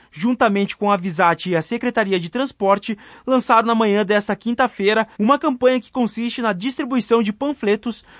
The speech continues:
para conscientizar sobre a importância de respeitar os espaços reservados para os idosos e deficientes.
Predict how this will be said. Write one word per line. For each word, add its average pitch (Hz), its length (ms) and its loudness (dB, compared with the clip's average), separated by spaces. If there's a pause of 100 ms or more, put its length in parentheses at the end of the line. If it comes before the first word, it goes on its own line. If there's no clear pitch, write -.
(140)
para 254 180 2
conscientizar 247 840 0
sobre 262 260 -2
a - 20 4
importância 254 520 0
de 233 80 -4
respeitar 233 520 2
os 247 120 -2
espaços 233 500 -2
reservados 214 600 2
para 226 180 2
os 202 100 -6
idosos 190 480 0
e 208 40 -12
deficientes. 226 840 -6